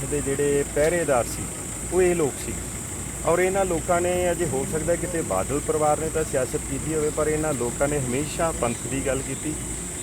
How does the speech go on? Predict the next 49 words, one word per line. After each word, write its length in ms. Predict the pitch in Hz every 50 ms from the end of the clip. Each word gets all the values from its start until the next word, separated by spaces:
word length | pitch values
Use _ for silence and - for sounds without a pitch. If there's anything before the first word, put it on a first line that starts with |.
| - -
ਔਰ 160 | 151 156 165 160 -
ਪੰਥ 260 | - 151 160 156 -
ਨੂੰ 200 | 175 180 185 185
ਬਚਾਉਣ 440 | 165 151 143 - 151 135 135 131 127
ਲਈ 100 | 120 120 107 - - - - - - - - - - -
ਇਹਨਾਂ 220 | 170 180 190 185
ਨੇ 80 | 185 180
ਆਪਦੀ 280 | 170 160 156 - 160
ਕੁਰਸੀਆਂ 420 | 160 165 160 147 - - 160 156 151
ਦੇ 100 | 151 151
ਵੀ 120 | 147 147
ਪਰਵਾਹ 340 | 143 - 131 120 117 120 127
ਨਹੀਂ 120 | 127 120
ਕੀਤੀ। 200 | 113 - - - - - - - - - - - - - -
ਔਰ 120 | 131 151 156
ਇਹੋ 240 | 156 160 165 175
ਜਿਹੇ 160 | 170 165 160 143
ਲੀਡਰਾਂ 440 | 120 117 120 107 113 127 135 139
ਦਾ 160 | 139 139 139 131
ਜਿਹੜਾ 260 | 120 127 127 135 127
ਹੈ 160 | 120 110 107 - - - - - - - - - - -
ਕਿ 80 | 143 131 -
ਘਾਟਾ 300 | 139 123 113 - 110 110
ਜਿਹੜਾ 200 | 110 117 117 120
ਹੈ 100 | 123 123
ਕਿ 180 | 117 - - 127
ਉਹ 340 | 131 131 131 131 - - -
ਕਦੀ 180 | 120 113 127
ਵੀ 160 | - - - -
ਸਹਿ 260 | - - 104 107 113
ਨਹੀਂ 180 | 127 131 -
ਜਾ 100 | 117 117 113 -
ਸਕਦਾ। 220 | 123 123 - 151
ਔਰ 220 | 147 147 143 135 131
ਅੱਜ 100 | 123 123
ਮੈਂ 200 | 131 131 123 123
ਇਹ 60 | 123
ਗੱਲ 160 | 120 120 113 110 -
ਕਹਿਣਾ 260 | 117 113 113 113 110 104 - - - - - - - - -
ਕਿ 80 | 143 139 -
ਸਾਨੂੰ 300 | 143 127 123 135 135 131
ਇਹੋ 220 | 131 131 123 143 139
ਜਿਹੇ 320 | 127 135 135 131 131 131 123 - - - - - - - - - -
ਸਰਦਾਰ 320 | 131 120 110 113 117 120 120
ਸੁਖਦੇਵ 360 | - - 113 104 110 117 120 - -
ਸਿੰਘ 120 | 127 127 123 -
ਢੀਂਡਸਾ 340 | 127 123 117 110 - 113 107 -
ਤੋਂ 100 | 127 120
ਕੋਈ 160 | 110 123 127